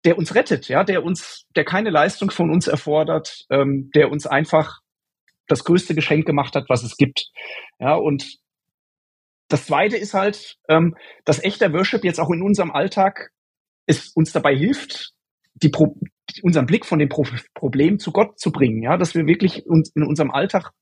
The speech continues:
uns nicht von unseren Problemen dominieren lassen, sondern dass wir eigentlich durch die Größe von Gott uns immer wieder klar machen können, dass Gott größer ist als all diese Probleme, die sich vielleicht kurzfristig subjektiv vor unserem inneren Auge riesig türmen. Also das sind für mich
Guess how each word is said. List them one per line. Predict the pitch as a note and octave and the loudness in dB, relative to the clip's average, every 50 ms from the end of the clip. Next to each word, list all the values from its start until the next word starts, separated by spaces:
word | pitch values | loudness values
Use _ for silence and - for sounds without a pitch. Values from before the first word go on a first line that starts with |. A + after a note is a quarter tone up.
| _ _ _ _ | _ _ _ _
uns | - D#3+ C#3+ - | -4 -4 -2 2
nicht | - F3+ G#3 - - | 2 2 2 2 0
von | - D3+ | -2 0
unseren | - E3 D#3 D#3+ C#3+ B2+ | 0 2 2 2 2 0
Problemen | - - B2+ A#2+ C3+ E3 A#3 C4 A3 D#3 | 0 -4 -4 0 0 0 2 2 2 2
dominieren | D#3+ D3+ D3 C#3+ C#3+ C#3+ D#3 D#3+ E3 | 2 2 2 2 2 2 2 0 0
lassen, | D#3+ F3+ - - G#3 G#3 - - - - - - - - - - | -2 -4 -2 -2 -4 -4 -4 -6 -12 -10 -10 -12 -14 -16 -12 -4
sondern | - D3 D3+ F3 F3 D#3+ | 0 2 2 2 2 0
dass | E3 D#3+ - | -2 -2 0
wir | D#3+ D#3+ E3 - | 0 0 0 0
eigentlich | C#3 C#3+ D#3 D#3+ F3 F3 D#3 - - - - _ _ _ _ _ _ _ | 0 -2 -2 -2 -4 -6 -8 -8 -12 -18 -20 _ _ _ _ _ _ _
durch | - F3+ F#3+ - | 2 2 2 2
die | - F3 | 0 -2
Größe | - - D#3+ F#3 G#3 G3+ G3+ | 0 2 4 4 4 2 0
von | - - E3+ D#3 - | -4 -2 -2 0 4
Gott | - F3 G3+ - - - - - | 4 4 4 2 -2 -14 -6 -2
uns | D#3 D#3 D3 - | -2 -2 0 0
immer | E3 F#3 G3 F#3 | 2 2 2 2
wieder | F3 F3 F3 E3 | 2 0 -2 -2
klar | - - E3 D3 D#3 F3+ | -2 -2 0 0 0 0
machen | F3+ F#3 - F#3+ F#3 A3 G3+ - - - - - _ _ _ - | -2 -4 -4 -4 -4 -4 -6 -8 -16 -20 -20 -20 _ _ _ -2
können, | - E3 D#3+ F#3+ G3+ G#3 G#3 - - _ _ _ _ _ - | 2 4 4 4 4 2 2 0 -6 _ _ _ _ _ -2
dass | - C3 - | -2 0 0
Gott | - E3+ F3 E3+ - - - _ | 2 0 0 0 -2 -8 -12 _
größer | - - D#3+ F#3+ G#3+ G3+ F#3+ | -6 -2 -2 0 0 0 -2
ist | F3 E3 - - | -4 -4 -8 -6
als | - C3+ C3 - - | -6 -6 -6 -2 0
all | - C#3+ E3 | 2 4 4
diese | D#3+ E3+ D#3 F3 | 4 4 2 0
Probleme, | D#3 - D3+ C3 D3 D#3 E3 E3+ D#3 | 0 0 0 0 2 2 2 2 2
die | D#3+ D3 | 0 0
sich | C#3 D3+ - | 0 -4 -2
vielleicht | - C#3+ C3+ C3+ - | 0 0 0 0 0
kurzfristig | - - F3 F3+ - - - E3+ - - D#3+ C3+ - | -2 -2 -2 -2 -2 -2 -2 -2 0 0 0 -2 0
subjektiv | - F3 - - D#3 - - - E3 E3 - - - - _ _ _ _ _ _ _ | -2 0 2 2 2 2 2 2 2 2 0 -2 -10 -16 _ _ _ _ _ _ _
vor | - D3+ D3 | -2 0 0
unserem | E3+ D#3 C3+ C#3+ C3 | 0 0 0 0 0
inneren | - D3+ D#3+ D3 D3+ D3 | 0 0 0 0 0 2
Auge | - A#2 C3+ C#3+ D3+ C#3 | 2 2 2 2 2 0
riesig | C3+ C#3 C3+ C#3+ C3+ - | 0 0 0 0 -2 -4
türmen. | - - C3+ C3+ A#2+ G#2 G2 G#2+ | 0 2 4 4 4 4 2 0
Also | A2+ - - | -2 -2 0
das | A#2 C3 B2+ | 0 0 2
sind | - E3 D3+ - | 2 0 0 2
für | D#3 | 2
mich | C#3 D3 C#3 - - | 2 2 0 -2 -6